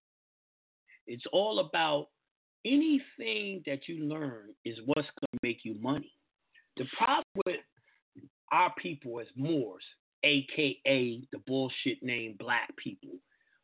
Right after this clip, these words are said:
we don't know nothing about commerce. Y'all can go back to any date and listen to my recordings. I always told y'all,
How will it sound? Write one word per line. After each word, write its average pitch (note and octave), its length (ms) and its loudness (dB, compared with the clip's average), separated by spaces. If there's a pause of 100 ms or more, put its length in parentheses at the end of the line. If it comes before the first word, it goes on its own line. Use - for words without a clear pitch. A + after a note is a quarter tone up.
we A3 220 8
don't A#3+ 360 -2
know F#3+ 60 -4 (300)
nothing A3 280 -4 (220)
about A#2 340 -8
commerce. - 220 -16 (1080)
Y'all C#4 240 2
can G#3+ 100 2
go G3+ 200 2
back E3 340 4 (180)
to B2+ 320 0 (220)
any G#3 600 0
date E3 300 4 (380)
and C3+ 180 4
listen E3 320 2
to D3+ 60 -6
my D#3 160 2
recordings. B2 680 -2 (260)
I F#3 200 4
always E3+ 440 2 (140)
told D#3 400 -2
y'all, G2+ 240 -8